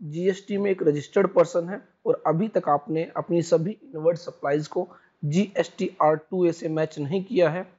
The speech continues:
तो September month की जीएसटीआर थ्री बी file करने से पहले वह match जरूर कर ले, वरना आपको भारी नुकसान उठाना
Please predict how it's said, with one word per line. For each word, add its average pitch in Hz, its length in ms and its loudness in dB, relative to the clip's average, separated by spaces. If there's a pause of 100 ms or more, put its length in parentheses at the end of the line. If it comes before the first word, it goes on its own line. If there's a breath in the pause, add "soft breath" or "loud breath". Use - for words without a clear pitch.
तो 214 60 -4
September 202 640 0
month 185 420 -4
की 214 140 -6 (140)
जीएसटीआर 185 680 2
थ्री 185 120 -2
बी 196 140 -2
file 175 280 0
करने 170 300 0
से 165 140 -4
पहले 165 420 -2 (200)
वह 135 300 -2
match 185 400 2
जरूर 175 360 2
कर 175 220 0
ले, 165 180 -4 (140)
वरना 170 300 0
आपको 180 440 -2
भारी 156 300 -2
नुकसान 165 380 -6
उठाना 156 340 -4